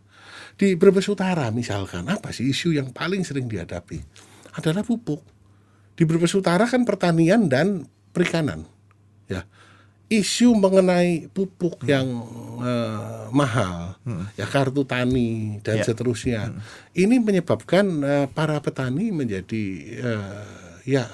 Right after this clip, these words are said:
Speaker 1: menderita. Daya beli petani turun drastis. Karena harga pupuknya mahal, nanti bawang kalau panen harganya murah.
Speaker 2: Ya. Jadi nggak nyucuk, ya?
Speaker 1: Iya, nggak nyucuk, ya. Padahal kan,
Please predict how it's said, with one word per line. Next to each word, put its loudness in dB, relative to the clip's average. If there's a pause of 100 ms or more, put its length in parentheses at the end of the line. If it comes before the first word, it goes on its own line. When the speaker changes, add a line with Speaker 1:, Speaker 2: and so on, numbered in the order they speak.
Speaker 1:
menderita. -2
Daya 8
beli 4
petani 0
turun 2
drastis. -2 (260)
Karena 6
harga 10
pupuknya 2
mahal, 6
nanti 6
bawang 10
kalau 4
panen 6
harganya 2
murah. 4 (160)
Speaker 2:
Ya. -6 (240)
Jadi 4
nggak 8
nyucuk, 4
ya? 4
Speaker 1:
Iya, 12 (120)
nggak 4
nyucuk, 4
ya. 0 (300)
Padahal 4
kan, 4